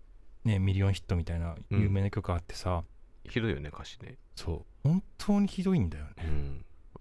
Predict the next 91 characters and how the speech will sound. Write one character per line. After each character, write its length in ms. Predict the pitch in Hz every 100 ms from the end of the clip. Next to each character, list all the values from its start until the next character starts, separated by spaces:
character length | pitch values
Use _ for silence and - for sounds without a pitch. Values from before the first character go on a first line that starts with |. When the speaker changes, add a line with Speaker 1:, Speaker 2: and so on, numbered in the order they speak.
| -
Speaker 2:
ち 100 | -
ょ 40 |
う 20 | 196
ど 100 | 190
ね、 360 | 185 - - -
ち 80 | -
ょ 40 | -
っ 40 |
と 80 | -
前 160 | 196 165
に 220 | 85 71
自 140 | 87 95
分 300 | 113 127 127
の 360 | 123 120 120 -
ラ 160 | 107 131
ジ 100 | 104
オ 80 | 76
で 80 |
も、 380 | 76 78 76 73
Speaker 1:
う 40 | 123
ん。 60 |
Speaker 2:
ま 60 | 101
あ、 40 |
近 280 | 82 - -
い 60 | 123
話 340 | - 78 -
し 80 | -
た 80 | -
ん 20 |
で 140 | 180
す 60 | 156
け 60 | 175
ど、 40 |
Speaker 1:
あ、 0 |
そ 0 |
う 20 |
な 100 | 110
ん 100 | 85
だ。 160 | 85 82 -
う 20 | 92
ん。 160 | 87 - - - - -
Speaker 2:
チ 140 | -
ュ 100 | 180
ー 20 |
ブ 140 | 120 82
の、 360 | 71 71 71 -
Speaker 1:
う 40 |
ん。 160 | 101 90 - - -
Speaker 2:
あ 180 | 104
あ、 40 | 92
夏 240 | 80 -
休 180 | 82 -
み。 140 | 67 69
Speaker 1:
う 60 |
ん 40 | 110
う 20 |
ん 20 |
う 40 |
ん。 400 | 95 95 92 90 90 - -
Speaker 2:
す 380 | - - -
ご 200 | 107 196
い 40 | 151
よ、 100 | 73
歌 120 | -
詞。 80 | - - -
Speaker 1:
<laughs> 120 | - -
そ 180 | - 110
う 20 |
な 120 | 85
ん 100 | 82
だ。 100 | 82
Speaker 2:
う 60 | 90
ん。 300 | 80 73 82 - - - - - - - - - - - 95 -
ま 100 | 110
ず 120 | 82
出 100 | 95
だ 140 | 113
し 100 | 147
か 100 | -
ら 120 | 131 110
「誰 240 | 131 151
か 320 | 139 - -
れ 260 | 85 80 65
振 180 | - -
り 140 | 90 87
向 120 | 90
く 240 | - 80 -
切 120 | 95
れ 80 | 90
込 200 | - 87
み、 280 | 87 82